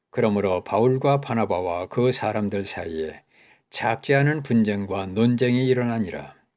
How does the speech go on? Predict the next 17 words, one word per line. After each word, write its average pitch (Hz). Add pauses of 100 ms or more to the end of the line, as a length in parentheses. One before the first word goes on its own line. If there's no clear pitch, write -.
(440)
그들이 170
이 143
문제로 135
인하여 104
바울과 107
바나바와 90 (500)
자기들 147
중의 165
다른 143
몇 104
사람을 101
예루살렘에 127
있던 87
사도들과 107 (260)
장로들에게 143
올려보내기로 110
결정하니라. 98